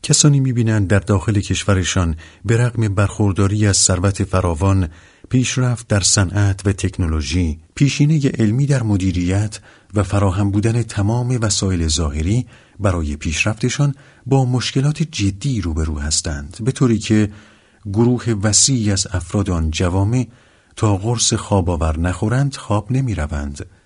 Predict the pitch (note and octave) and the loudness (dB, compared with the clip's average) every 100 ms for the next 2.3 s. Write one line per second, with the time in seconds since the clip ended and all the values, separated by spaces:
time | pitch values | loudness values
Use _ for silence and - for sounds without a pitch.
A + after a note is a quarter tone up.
0 | _ - F#2 F2+ E2+ F2+ - - A2+ G#2 | _ -8 -4 -2 -2 0 -2 -2 -6 -4
1 | G2 G2+ F#2+ - G#2 A2+ - E2+ - C#2+ | -4 -4 -2 -2 -4 -6 -6 -6 -6 -6
2 | - D#2+ | -14 -16